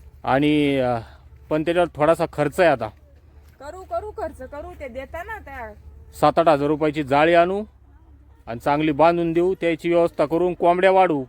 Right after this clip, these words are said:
Speaker 1: मांजरी घेऊन
Speaker 2: हा.
Speaker 1: गेल्या ना कोंबड्या, <laughs> अवघड झालं, ध्यान नसल्यावर, अ, असं होतं पहा.
Speaker 2: असं होतं.
Speaker 1: आणि बकऱ्या बी घेऊ.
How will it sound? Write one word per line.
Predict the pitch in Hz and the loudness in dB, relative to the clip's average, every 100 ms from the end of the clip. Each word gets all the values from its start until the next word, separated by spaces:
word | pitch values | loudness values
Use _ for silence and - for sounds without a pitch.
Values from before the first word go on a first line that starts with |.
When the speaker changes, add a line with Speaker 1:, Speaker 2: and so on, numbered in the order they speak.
| - | -6
Speaker 1:
मांजरी | 143 170 180 | -2 0 0
घेऊन | 185 156 | 0 2
Speaker 2:
हा. | 143 | 2
Speaker 1:
गेल्या | 180 180 | 2 2
ना | 175 | 2
कोंबड्या, | 180 175 190 208 - - - | 2 2 0 -2 -8 -12 -8
<laughs> | 285 370 - - - - 381 - - 330 302 262 208 - - | -2 -2 0 -4 -6 -10 -12 -14 -20 -20 -14 -14 -14 -14 -4
अवघड | 165 175 185 | -2 0 2
झालं, | 156 143 | 0 0
ध्यान | 135 139 151 | -2 0 2
नसल्यावर, | 170 185 180 175 175 165 | 2 0 2 4 4 4
अ, | 147 131 113 - _ _ _ _ _ 143 | 2 0 -4 -16 _ _ _ _ _ -2
असं | 170 175 | 0 2
होतं | 143 131 | 2 2
पहा. | 156 156 | 4 2
Speaker 2:
असं | 120 | 2
होतं. | 107 - - _ _ _ _ _ _ _ _ _ _ _ - - _ _ - - 120 | -8 -20 -20 _ _ _ _ _ _ _ _ _ _ _ -20 -20 _ _ -20 -6 -2
Speaker 1:
आणि | 139 | 0
बकऱ्या | 143 190 214 214 | 4 4 6 4
बी | 214 | 4
घेऊ. | 165 143 | 0 -2